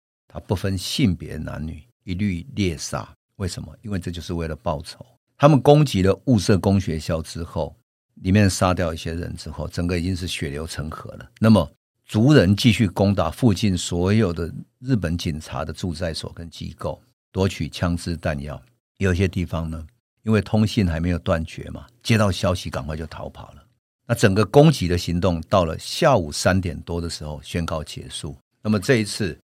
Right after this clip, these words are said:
赛德克族的攻击是有针对性的，当天所有日本人只要看到的全面击杀，所以一共有一百三十四个日本的官员、家长、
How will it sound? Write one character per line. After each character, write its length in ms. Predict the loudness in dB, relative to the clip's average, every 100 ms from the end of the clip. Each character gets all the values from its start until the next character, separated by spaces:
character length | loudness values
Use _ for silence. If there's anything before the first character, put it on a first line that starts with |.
| _
赛 200 | 4 6
德 140 | 4
克 160 | 0 -2
族 160 | -2
的 80 | -8
攻 220 | -4 -2
击 120 | -2 -6
是 140 | -6
有 100 | -6
针 220 | -4 -4
对 160 | -2 -4
性 300 | -4 -6 -8
的， 120 | -12 -20 _ _ _
当 160 | 2
天 140 | 2 2
所 160 | 2
有 140 | 2 2
日 300 | 2 4 4
本 240 | 4 -2 -4
人 220 | -8 -12 -16 _ _ _
只 120 | -2
要 100 | 0
看 340 | 0 -2 -2 -2
到 180 | -2 -6
的 100 | -8
全 260 | -12 -8 -4
面 280 | -2 -2 -4
击 240 | -8 -10
杀， 340 | -8 -8 -8 -12 _ _ _
所 160 | 0
以 80 | 2
一 180 | 2 -2
共 320 | 2 4 6
有 140 | 4 2
一 100 | 2
百 240 | 2 2 -2
三 340 | 0 2 2
十 200 | 0 -2
四 260 | -4 -2 -2
个 140 | -2
日 240 | -2 -2
本 180 | -2 -4
的 120 | -10 -10
官 240 | -2 0 0
员、 280 | -2 -8 -14 -20 _ -4
家 340 | 0 2 2
长、 260 | -2 -8